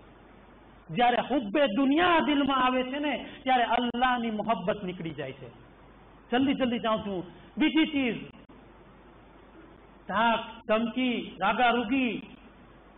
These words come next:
ઈ જમાનાનો કાનૂન હતો કે અગર કોઈ લશ્કરમાં ના જોડાતું અને બાદશાહની ખિલાફવાળાની સાથે હોતા, તો એને તો કત્લ કરી દેવામાં આવતો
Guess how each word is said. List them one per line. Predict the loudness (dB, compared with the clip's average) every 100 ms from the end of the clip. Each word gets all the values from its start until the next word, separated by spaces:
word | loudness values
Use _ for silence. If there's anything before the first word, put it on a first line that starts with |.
| -20 -20 -20 -20 -20 -20 -20 -8
ઈ | -4
જમાનાનો | 0 0 0 0 0 -2
કાનૂન | 0 0 2 0 -2
હતો | -4 -8 -12 -18 -20 -20 -20 -20 -20 -20 -20 -20 -20 -20 -4
કે | -2
અગર | 2 2 2
કોઈ | 2 2 0 -6 -14 -20 -20 -18 -4
લશ્કરમાં | -2 -2 -2 -2 0 0
ના | 2 2
જોડાતું | 2 2 2 2 -2 -4 -8 -16 -20 -18 -8
અને | -6
બાદશાહની | 0 0 0 -2 -4 -4
ખિલાફવાળાની | -4 -2 2 2 2 2 2 0
સાથે | -2 -2 -2
હોતા, | -2 -2 0 2 2 -4 -12 -20 -20 -20 -20 -20 -20 -20 -20 -10
તો | -6
એને | -2 -2
તો | -2 -2
કત્લ | -2 -2 -2
કરી | 0 -2
દેવામાં | 0 0 0 2
આવતો | 0 0 -2 -2